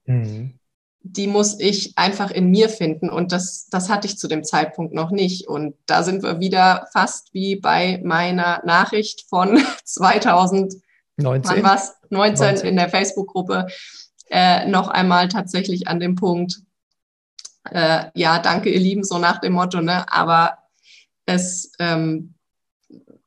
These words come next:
Speaker 2: es bleibt dabei. Ich mach mein Training, äh, praktisch, äh, nebenher und, ähm, ja, erhöhe noch mal die Stunden in der Festanstellung mit der Aussicht, da,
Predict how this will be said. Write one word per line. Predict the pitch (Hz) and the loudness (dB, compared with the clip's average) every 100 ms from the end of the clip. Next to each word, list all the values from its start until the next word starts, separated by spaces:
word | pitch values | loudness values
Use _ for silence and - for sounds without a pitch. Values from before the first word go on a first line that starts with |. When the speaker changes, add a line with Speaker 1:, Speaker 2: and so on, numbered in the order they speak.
| _ | _
Speaker 2:
es | 202 196 | -6 0
bleibt | 170 160 175 | 2 2 0
dabei. | 165 160 151 | 4 4 4
Ich | - | 0
mach | 185 180 180 | 0 0 -2
mein | 185 170 160 | -2 0 0
Training, | 160 180 190 180 175 170 | 0 0 2 2 0 -4
äh, | - 165 165 165 - | -2 0 0 -2 -2
praktisch, | 170 165 - 156 165 - | -2 -2 -6 -4 -4 -6
äh, | - 151 147 - - | -6 -6 -6 -8 -8
nebenher | 165 170 160 247 247 240 233 - | -2 0 0 0 0 2 0 -2
und, | 180 180 180 175 | 0 2 0 -2
ähm, | 160 160 160 160 165 _ _ _ _ _ _ _ - | -4 -2 -4 -4 -8 _ _ _ _ _ _ _ -8
ja, | 151 - | -6 -6
erhöhe | - 190 196 190 | -4 -2 0 2
noch | 185 170 | 0 -2
mal | 180 165 | -2 -2
die | 170 | -2
Stunden | 170 180 190 160 | -4 -2 -2 -2
in | |
der | 151 156 | -4 -2
Festanstellung | 254 269 - 220 - 190 196 185 180 | -2 -2 -2 -2 -2 0 0 0 0
mit | 160 | 0
der | 160 - 165 | 0 0 0
Aussicht, | 180 - 165 - | -2 -4 -8 -6
da, | 160 156 151 156 185 | -2 0 0 -4 -10